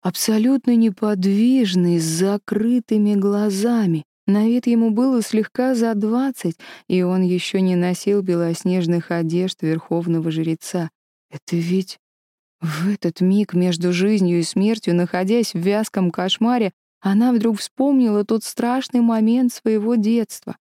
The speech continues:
Прямо сейчас она пытается выбраться из бездны туманных глубин с умирающим наставником на спине. Позади бешеное пламя царства мёртвых,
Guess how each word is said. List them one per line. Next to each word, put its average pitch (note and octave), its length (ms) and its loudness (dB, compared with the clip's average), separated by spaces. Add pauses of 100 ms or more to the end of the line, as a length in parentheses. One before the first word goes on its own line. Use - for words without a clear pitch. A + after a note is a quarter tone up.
(260)
Прямо F#3 420 2
сейчас F#3+ 560 -4
она E3 180 0
пытается G#3 600 -4
выбраться G3 640 0
из F#3 180 0
бездны F#3+ 720 0
туманных G3+ 640 0
глубин G3 460 0 (280)
с - 140 -10
умирающим A3 760 2
наставником A3+ 880 0
на A3 100 2
спине. A#3 520 0 (220)
Позади F3+ 560 2
бешеное F3+ 560 0
пламя F#3 460 0
царства F#3 500 -4
мёртвых, F#3 640 0